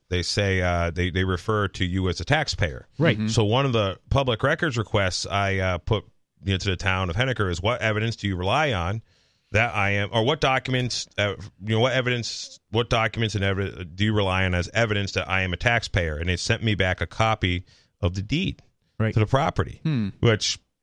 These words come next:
Speaker 1: it doesn't say I consent to be a taxpayer on there.
Speaker 2: It
Speaker 1: A,
Speaker 2: does.
Speaker 1: a, a, a taxpayer, it, it does.
Speaker 2: It does.
Speaker 1: It, well,
Speaker 3: How's
Speaker 1: my,
Speaker 3: that?
Speaker 1: the, the, well, I'd, I'd like you,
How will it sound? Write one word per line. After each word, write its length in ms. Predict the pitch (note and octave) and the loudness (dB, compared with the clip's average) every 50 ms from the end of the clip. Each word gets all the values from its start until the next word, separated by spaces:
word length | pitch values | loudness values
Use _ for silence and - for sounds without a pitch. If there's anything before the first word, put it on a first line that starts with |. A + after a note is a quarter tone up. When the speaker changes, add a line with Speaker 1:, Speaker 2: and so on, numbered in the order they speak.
| _ _ | _ _
Speaker 1:
it 100 | G2 F#2 | 0 2
doesn't 240 | E2+ A2+ B2+ B2 C3 A2 | 2 2 2 2 0 2
say 220 | - B2 G#2+ G#2 | 2 2 2 2
I 40 | F#2+ | 2
consent 300 | - F#2+ - A2+ G#2 F#2 | 0 0 0 0 0 0
to 80 | G2 | 0
be 80 | F2 G2 | 0 0
a 40 | F2+ - | 0 0
taxpayer 580 | - F#2 F2 E2+ - - - F2+ E2+ E2+ F2 | 0 0 0 0 0 0 0 0 2 0 0
on 140 | E2+ E2 E2 | 0 0 -2
there. 280 | E2 D2 D#2 F#2 G#2 - - - | -2 -2 -2 -2 -2 -2 -2 0
Speaker 2:
It 100 | G2+ B2 | 2 4
Speaker 1:
A, 20 | B2+ A2 G#2 - F2+ | 6 6 6 6 4
Speaker 2:
does. 200 | G#2+ A2 G#2+ - | 2 2 0 2
Speaker 1:
a, 20 | - A2 G#2+ A2 | 0 0 2 2
a, 40 | A2 | 0
a 40 | |
taxpayer, 640 | G2 A2+ A2 G#2+ G#2 - - A#2 G#2+ G#2 G2+ G2+ G2 F2+ - - | 2 2 2 2 0 0 0 2 2 4 2 2 0 -2 -2 -2
it, 180 | G#2+ A2+ G2 A#2 | -2 0 0 0
it 100 | A#2 F2+ | 0 0
does. 360 | G#2+ G#2+ A#2 C3+ C3+ - - - | 0 0 0 -2 -4 -6 -4 -2
Speaker 2:
It 120 | G#2+ G2 | 0 0
does. 380 | - G2 F2+ E2 E2+ F2 - - - - | 0 0 -2 -2 -6 -6 -6 -8 -6 0
Speaker 1:
It, 200 | - G#2 G#2+ - | 2 2 2 4
well, 140 | G2+ G#2 A2 G#2+ | 4 4 6 6
Speaker 3:
How's 220 | A2 D3 B2 A#2 | 6 6 6 4
Speaker 1:
my, 60 | C3+ D3+ | 4 2
Speaker 3:
that? 160 | C#3+ - G#2 | 0 0 -2
Speaker 1:
the, 100 | G#2+ G#2+ | -4 -4
the, 240 | E2+ G#2 G#2+ G2+ F2+ | -4 -2 -2 0 2
well, 300 | G2+ A2 A2+ A#2 A#2 - F#2+ F#2+ | 2 4 4 2 2 0 -2 0
I'd, 300 | G2 G2 G2 G2 F#2 - - - D2 F2 | 2 2 2 0 -2 -6 -10 -10 -4 -2
I'd 160 | G2 G2+ G2+ | 0 2 2
like 180 | G#2 G2+ F#2+ | 0 0 0
you, 200 | G#2 G2 F#2 F2+ | 0 -2 -2 -2